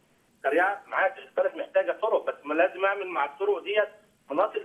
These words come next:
صناعية، يعني مثلا الطرق بيشق مدن معينة، المفروض الطرق اللي بتشق في المدن المعينة ديت حسب إن أنا هم-، مستقبلا هعمل إيه في المدن، منطقة صناعية حسب المنسوج الموجود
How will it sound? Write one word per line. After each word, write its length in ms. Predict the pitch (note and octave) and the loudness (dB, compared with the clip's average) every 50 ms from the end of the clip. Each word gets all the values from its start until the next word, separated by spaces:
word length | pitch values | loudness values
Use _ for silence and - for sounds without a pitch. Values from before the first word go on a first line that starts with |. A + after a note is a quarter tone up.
| - - | -6 -6
صناعية، 420 | E3+ D#3 D3 C#3 C#3+ - B2+ B2+ A2+ | -2 0 2 2 2 0 0 0 0
يعني 320 | A2+ A#2+ C3 C3+ C#3 C#3+ | 2 2 2 0 0 0
مثلا 400 | D3+ F3 F3 F3 F#3+ E3+ D3+ D3 | 0 0 2 2 0 -2 0 -2
الطرق 340 | C#3 - - F#3+ G3+ F#3+ - | -2 0 2 2 2 2 -2
بيشق 360 | D3 C#3 - - A3 - - | -8 -8 -4 -2 -4 -2 0
مدن 320 | D#3+ E3+ F#3+ F#3 F#3+ F3+ D3+ | 2 2 2 2 2 2 2
معينة، 480 | C3+ C3+ D3 C#3+ D#3+ F#3 G#3 G#3+ G#3 - - - _ _ _ _ _ _ - - | 2 2 2 2 2 2 2 0 -2 -4 -8 -20 _ _ _ _ _ _ -10 -4
المفروض 460 | C#3+ D3+ - - - F3 G#3+ A3 - | 0 0 0 2 2 2 2 2 0
الطرق 280 | G3 - - G3 G3+ G#3 | -4 -2 2 2 2 2
اللي 140 | F3 E3 - | 0 -2 -6
بتشق 260 | - - - - - | -6 -4 -4 -2 -2
في 200 | G3+ - - - | -4 -6 -8 -10
المدن 280 | D3 D#3 F#3+ F#3+ - G3 | -8 -6 -4 -2 2 2
المعينة 540 | F3+ E3+ E3 D#3 D3 - E3 F#3+ G3 F3+ D#3+ | 2 4 4 4 4 4 4 4 4 2 2
ديت 260 | D#3+ G3+ G#3+ A3 A3 - - _ _ _ _ _ _ - | 2 2 2 2 0 -4 -14 _ _ _ _ _ _ -4
حسب 340 | - G#3 - - - F3+ F3+ | -2 -2 0 0 -2 -2 -2
إن 140 | F3 F3 G3 | 0 0 0
أنا 240 | G#3 G3+ F3 E3+ | 2 2 2 0
هم-، 120 | F#3+ F3+ E3+ | 0 -2 -2
مستقبلا 560 | D#3+ - - D#3+ D3+ D3+ - - G3+ G3 F3+ | -4 -4 -4 -4 -2 0 0 -2 0 0 0
هعمل 300 | F3+ G3 G3 F#3+ E3 D#3+ D#3 | 0 0 0 -2 -4 -2 0
إيه 160 | F3+ F3+ F3+ | -2 -2 0
في 40 | F3 | 0
المدن، 240 | D3+ D#3 E3 D3+ D3 | -2 0 0 2 2
منطقة 440 | C#3+ C3+ C#3+ D3 - - G3 F#3+ F#3+ - | 2 2 0 0 0 0 0 0 0 -2
صناعية 360 | E3+ F3 E3 D3+ F3 G3+ G#3+ G3 | 0 0 2 2 0 -2 -2 -4
حسب 540 | F3 - - - A3 A#3 A#3 - A3 - | -6 -6 -2 0 0 0 0 0 -4 -4
المنسوج 500 | D#3+ D3+ D3 D3 D3 D3 - - - - | -4 -8 -6 -6 -6 -6 -8 -10 -8 -6
الموجود 420 | - F3 E3 D3+ C#3+ C#3 D3 G3 | -4 -4 -2 -2 -2 -2 0 -2